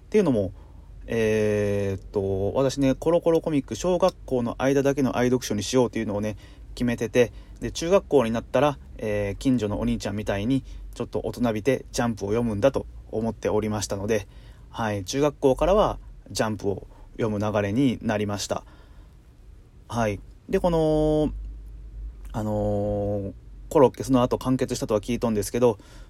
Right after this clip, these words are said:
自分の中ではね、すごい面白かった漫画として、思い出として一つ完結しておりました。はい。でね、あのー、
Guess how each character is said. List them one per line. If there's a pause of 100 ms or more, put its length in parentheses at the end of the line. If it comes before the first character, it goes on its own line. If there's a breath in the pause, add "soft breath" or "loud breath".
自
分
の
中
で
は
ね、
す
ご
い
面
白
か
っ
た
漫
画
と
し
て、
思
い
出
と
し
て
一
つ
完
結
し
て (600 soft breath)
お
り
ま
し
た。 (960)
は
い。 (800 soft breath)
で
ね、 (220)
あ
の
ー、